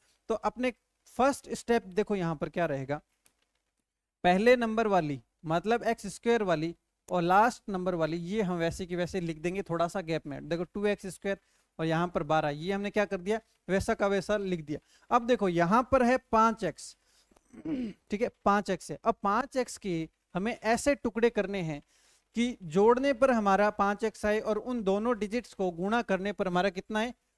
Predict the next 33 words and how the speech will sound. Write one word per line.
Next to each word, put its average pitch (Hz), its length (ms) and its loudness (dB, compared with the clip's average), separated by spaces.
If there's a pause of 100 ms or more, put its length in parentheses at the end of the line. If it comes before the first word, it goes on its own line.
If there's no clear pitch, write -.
(140)
बारह 185 540 4
दूनी 185 400 -4
चौबीस, 160 420 -4 (320)
बारह 180 380 4
दूनी 202 260 -6
चौबीस, 151 560 -8
चौबीस 196 480 -2 (840)
और 170 100 0
यहाँ 185 280 2 (100)
पर 240 80 2
है 233 120 2
माइनस 208 480 -2
और 185 140 -2
यहाँ 180 280 0
पर 208 120 2
है 175 180 -2
प्लस, 143 360 -8
तो 170 80 -4
प्लस 226 380 2
into 208 260 -4
माइनस, 196 440 -2 (120)
माइनस, 151 340 -6 (340)
मतलब 220 360 0
हमारा 185 640 2 (360)
यहाँ 170 380 2
पर 240 120 0
जो 240 160 -2
दो 202 300 2
डिजिट 196 360 -6
हम 190 140 -2
लिखने 180 340 -4
वाले 170 240 2
हैं, 156 220 -6